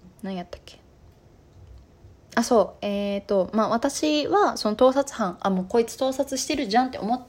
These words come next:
た時点で、まあ、ちょっと怒っていたから、ブチ切れていたから、あの、「え、盗撮してる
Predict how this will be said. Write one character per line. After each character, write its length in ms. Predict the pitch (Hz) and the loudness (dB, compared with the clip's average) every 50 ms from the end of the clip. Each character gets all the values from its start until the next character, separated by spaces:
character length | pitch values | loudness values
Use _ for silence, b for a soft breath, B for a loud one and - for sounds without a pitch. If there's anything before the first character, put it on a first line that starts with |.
| - | -6
た 100 | - 180 | -6 -6
時 140 | 170 185 202 | -4 -6 -4
点 240 | - 233 233 233 247 | -4 -4 -2 0 2
で、 260 | 269 254 - - B B B B B B B B - | 2 2 2 0 B B B B B B B B -12
ま 60 | 202 | -4
あ、 20 | |
ち 60 | - 233 | -4 -4
ょ 40 | |
っ 40 | 233 | -2
と 80 | - - | 0 0
怒 240 | - 185 185 - 285 | 0 0 2 2 -2
っ 120 | 285 - | -2 -2
て 120 | - 185 | -6 -4
い 100 | 165 180 | -4 -2
た 140 | 180 180 175 | -4 -4 -4
か 100 | - 165 | -2 -2
ら、 180 | 160 160 151 147 | -2 -2 -4 -4
ブ 120 | 156 175 175 | -4 -4 -4
チ 140 | - 254 | -2 0
切 80 | 254 269 | 2 2
れ 100 | 269 214 | 2 2
て 120 | 180 165 | 2 -2
い 40 | 165 | -6
た 120 | - 165 - | -6 -8 -8
か 100 | - 165 | -6 -4
ら、 240 | 151 151 - - B B B B B B B - | -4 -4 -4 -6 B B B B B B B -10
あ 140 | - 160 | -8 -6
の、 180 | 160 160 165 - - | -6 -6 -8 -8 -10
「え、 60 | - | -2
盗 140 | - 262 269 | 0 0 2
撮 260 | 262 320 311 - 311 | 2 0 0 0 0
し 100 | 285 - | 0 0
て 160 | - - 311 302 | 0 0 0 2
る 240 | 320 311 320 269 | 2 0 0 -2